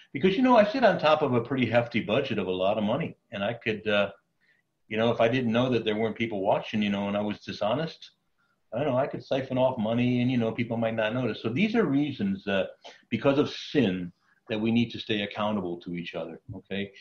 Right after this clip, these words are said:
It's sometimes irritating, uh, but at the end of the day, it's kind of necessary,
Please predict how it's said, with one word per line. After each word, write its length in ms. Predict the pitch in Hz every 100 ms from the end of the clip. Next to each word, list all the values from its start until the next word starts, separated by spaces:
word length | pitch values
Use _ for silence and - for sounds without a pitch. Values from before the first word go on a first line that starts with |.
| -
It's 140 | 117 -
sometimes 440 | 147 147 135 123 -
irritating, 800 | 117 131 131 123 120 120 123 120 _ _ - - _ _
uh, 240 | 107 107 104 -
but 120 | 110
at 100 | 104
the 80 | 113
end 100 | 120
of 60 |
the 60 | 120
day, 320 | 104 104 101
it's 160 | 95 -
kind 280 | - 101 95
of 60 |
necessary, 600 | 87 85 - - 85 80